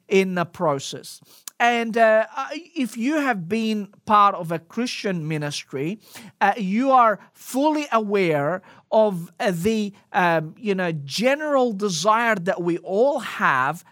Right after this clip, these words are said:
to multiply disciples. This comes directly, uh, from the commission, uh, of Jesus to his followers and by, uh, you know, for all of us really, to, to make disciples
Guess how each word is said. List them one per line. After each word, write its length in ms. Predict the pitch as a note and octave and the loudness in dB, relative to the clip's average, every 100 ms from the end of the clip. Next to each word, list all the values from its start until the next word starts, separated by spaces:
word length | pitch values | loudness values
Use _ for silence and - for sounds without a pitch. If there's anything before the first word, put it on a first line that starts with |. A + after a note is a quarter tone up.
| _ | _
to 120 | - G#3 | 0 0
multiply 1000 | F#3 F3 G3 A3 A3 G#3 F3 C3 C3+ E3 | 2 2 2 2 -4 -6 -4 0 2 0
disciples. 840 | F#3 - - C4 C#4 - C3+ - _ _ | -4 -4 -2 -2 -2 -8 -10 -12 _ _
This 260 | E3 A#3+ | -4 -2
comes 420 | - G#3 G3+ G3 F3+ | -2 2 2 0 -4
directly, 1160 | E3+ D3+ C3+ C3 G#3+ C#4 - _ F3+ C#3 C3+ - _ - | -2 -2 -4 -4 0 0 -2 _ -6 -6 -6 -12 _ -6
uh, 80 | F#3+ | -4
from 480 | E3+ F#3+ G3+ G3 F3+ | -4 2 2 2 0
the 220 | F#3+ F#3 - - _ | 0 0 -4 -20 _
commission, 800 | A#3 G#3 G3+ C4+ - B3 G#3+ E3 - _ | -2 0 -2 -4 -4 -4 -4 -4 -14 _
uh, 160 | G3+ F#3+ | 0 2
of 300 | A3+ G3 D3 | 2 0 0
Jesus 500 | D#3+ A#3 G3+ G3+ F3+ | -2 -2 0 -2 -4
to 120 | - | -4
his 240 | F#3 E3 - | -2 -2 -6
followers 720 | - A3 B3 A3+ G#3+ G3 - | -2 0 2 4 2 0 -4
and 360 | F3 E3 D#3 C#3+ | -2 -2 -4 -2
by, 360 | D#3+ D#3+ D#3 - - - | 2 2 2 -6 -20 -6
uh, 440 | D#3+ D3 D3 D3 - | 0 2 2 -2 -6
you 200 | G#3 E3 | -8 -6
know, 180 | D3+ C#3+ _ | -4 -8 _
for 200 | F3+ F3+ | -4 0
all 240 | G#3 G#3+ | 2 2
of 140 | D3+ E3 | 2 0
us 260 | A#3 - | 0 -2
really, 480 | F3 A3+ C4 F#3+ E3+ - _ - | -2 0 0 0 -4 -6 _ -4
to, 340 | G#3+ G#3 G#3+ - | 2 2 2 -6
to 120 | - G3+ | -2 0
make 440 | G3+ A3+ D4+ B3 | 2 0 0 -4
disciples 840 | C4 - G#3+ F3 E3+ F3+ F3+ - | -10 -2 0 0 -2 -6 -6 -10